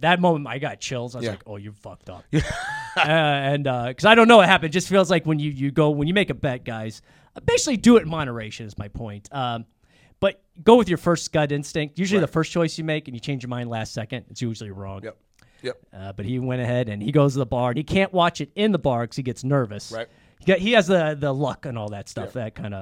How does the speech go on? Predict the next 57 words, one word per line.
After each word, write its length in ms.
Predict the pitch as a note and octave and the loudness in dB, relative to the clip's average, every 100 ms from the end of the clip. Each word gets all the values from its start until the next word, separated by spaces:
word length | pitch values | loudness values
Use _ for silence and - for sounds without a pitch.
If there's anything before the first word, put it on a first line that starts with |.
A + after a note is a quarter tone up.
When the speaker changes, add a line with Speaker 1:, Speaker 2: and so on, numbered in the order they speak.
| - | -12
Speaker 1:
um, 220 | G#2 G#2+ _ _ _ _ _ | -12 -14 _ _ _ _ _
'cause 80 | |
you 100 | A#3+ | -2
do 80 | C4+ | 2
Speaker 2:
Little 120 | C4+ | 2
Speaker 1:
that, 100 | B3 | 0
you 80 | A#3+ | -2
Speaker 2:
rituals, 220 | A#3 A2 | -6 -8
the 100 | - | -12
rituals. 480 | A#2 C3+ A#2+ A2 G#2+ | -8 -8 -8 -12 -4
Speaker 1:
Yeah. 300 | E3 D#3 A#2+ | -2 0 -2
Speaker 2:
That, 100 | F2+ | -6
yeah. 160 | A#2+ G#2 _ _ _ _ _ | -10 -10 _ _ _ _ _
I 80 | D3 | -4
do. 180 | F3+ - | -2 -4
I'm 180 | C#3 E3+ | -2 0
on 60 | A3 | -2
a 60 | |
crap 260 | D#3+ D3+ D#3+ | -4 -4 -4
table. 300 | G3+ G3+ A#3 | -4 -4 -4
Yes. 240 | E3+ A2+ - | -4 -6 -6
See, 100 | F#3+ | -4
that's 100 | A3+ | -4
the 80 | C#4 | -4
only 140 | C4 | -4
thing 100 | G3+ | -2
I, 160 | E3+ D#3 | -2 -2
I 120 | C3 | -4
gamble 320 | C3 C3 C3+ | -4 -2 -2
on 160 | C#3 C#3 | -2 -4
is 240 | B2 B2+ | -6 -8
craps. 500 | - A2 B2+ - - - | -6 -6 -6 -8 -18 -18
Like, 160 | B2+ A2+ | -12 0
I'm 80 | C3+ | 2
Speaker 1:
Okay, 120 | C3 | 4
Speaker 2:
not 160 | B2 B3 | 2 0
Speaker 1:
yeah. 220 | C4+ A2+ - | -4 -4 -8
Speaker 2:
really 160 | B2 A#2+ | -4 -4
a 80 | |
big 180 | A2 A2 - _ | -4 -8 -10 _
sports 300 | - A3 G3+ | -8 -4 -2
gambler 600 | G3 F3+ D#3+ D#3 C#3+ B2+ | 0 0 0 0 0 -2
or 40 | |
just, 240 | A#2 A2+ B2 | -6 -14 -16
just 240 | B2 - - | -16 -16 -6
gambling 320 | D3+ C#3 A#2+ | -2 -2 -4
in 60 | A2+ | -6
general. 180 | D3+ | -6
But, 260 | A#2+ A#2 G2+ | -4 -6 -8
like, 120 | A#2 | -8
if 120 | A#2+ | -4
I 100 | F3 | -2
go 60 | F3 | -2
to 60 | B2 | -2
Vegas 480 | C3+ E3 D#3 D#3 B2 | -2 -4 -4 -8 -8
or 220 | A2+ | -8
if 80 | G#2 | -8